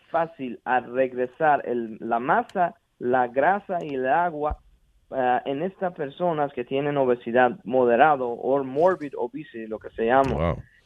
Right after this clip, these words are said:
Speaker 1: Y por eso esas gente tienen la propensidad de tener ese peso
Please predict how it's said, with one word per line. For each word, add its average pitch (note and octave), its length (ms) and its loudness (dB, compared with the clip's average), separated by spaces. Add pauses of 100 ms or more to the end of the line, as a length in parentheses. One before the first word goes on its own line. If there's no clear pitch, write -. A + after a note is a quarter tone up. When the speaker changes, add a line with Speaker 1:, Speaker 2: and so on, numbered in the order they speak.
Speaker 1:
Y C#3 80 -6
por D3 260 6
eso F3+ 320 2
esas D#3+ 220 -2
gente D#3+ 400 0 (220)
tienen E3+ 360 2
la C3+ 300 6
propensidad A#2+ 600 0
de B2+ 100 -4
tener B2 380 -4
ese C#3 200 -4
peso C#3 440 -4